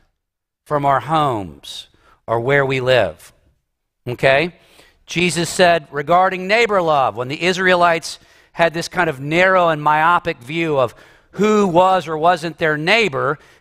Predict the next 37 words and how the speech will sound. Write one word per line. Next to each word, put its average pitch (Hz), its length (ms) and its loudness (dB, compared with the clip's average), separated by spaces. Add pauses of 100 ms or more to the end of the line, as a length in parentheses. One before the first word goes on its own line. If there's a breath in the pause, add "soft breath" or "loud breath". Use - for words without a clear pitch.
Jesus 196 460 -4
told 185 300 0
the 160 80 -4
parable 175 600 0
of 156 140 -4
the 151 80 -8
Good 165 220 -2
Samaritan. 190 720 0 (440 soft breath)
Who 220 200 0
was 240 180 2
the 233 100 -8
hero 202 760 0 (260 soft breath)
in 151 140 -6
the 151 80 -4
parable 160 520 0
of 135 200 -4
the 135 80 -8
Good 139 200 -4
Samaritan? 104 720 -6 (640)
The 208 160 4
dreaded 233 480 0
Samaritan. 262 840 -2 (1600)
What 202 260 -2
do 262 60 -2
we 262 120 -4
learn 247 400 2
from 208 160 -4
the 185 80 -4
parable 208 460 2
of 165 100 0
the 147 100 -8
Good 156 300 -2
Samaritan? 151 600 -2
Who 254 240 2
is 247 120 2
our 247 180 2
neighbor? 240 440 -4